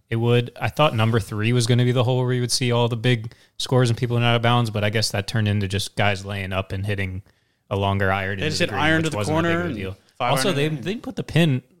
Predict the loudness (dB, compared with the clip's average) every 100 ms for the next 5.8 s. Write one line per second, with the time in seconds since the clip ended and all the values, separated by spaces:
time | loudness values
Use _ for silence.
0 | -4 -2 0 -2 -2 0 2 2 4 2
1 | 2 -4 -6 -6 -8 -8 -4 -2 -2 -4
2 | 0 0 2 0 -4 -4 -6 -2 -6 -4
3 | -8 -6 -8 -8 -6 -4 -4 -6 -8 -8
4 | -8 -8 -10 -6 -6 -6 -8 -10 -10 -20
5 | _ _ -2 0 0 -2 -4 -6